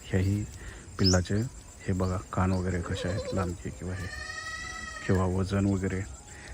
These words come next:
तर हे जे पिल्लं आहे ते फक्त एक महिन्याचे किंवा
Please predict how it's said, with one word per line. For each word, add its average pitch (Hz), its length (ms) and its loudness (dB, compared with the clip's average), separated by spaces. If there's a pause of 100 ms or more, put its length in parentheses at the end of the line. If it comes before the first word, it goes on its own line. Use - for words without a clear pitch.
(160)
तर 101 60 2
हे 101 140 6
जे 101 100 4
पिल्लं 101 260 4
आहे 95 140 6
ते 104 60 0
फक्त 101 320 0 (840)
एक 107 180 2
महिन्याचे 104 460 8
किंवा 101 260 2